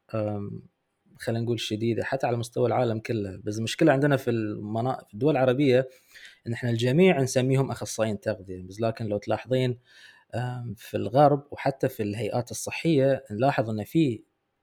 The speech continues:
أخصائي تغذية تحت مسمى الدايتيشن، وفي أخصائي تغذية تحت مسمى النيوتريشنست. ففي فرق بين الاثنين. الدايتيشن عبارة عن أخصائي تغذية،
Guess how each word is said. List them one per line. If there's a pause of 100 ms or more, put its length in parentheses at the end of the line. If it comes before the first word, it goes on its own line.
أخصائي
تغذية
تحت
مسمى
الدايتيشن، (800)
وفي
أخصائي
تغذية
تحت
مسمى
النيوتريشنست. (920)
ففي
فرق (100)
بين
الاثنين. (480)
الدايتيشن
عبارة
عن
أخصائي
تغذية،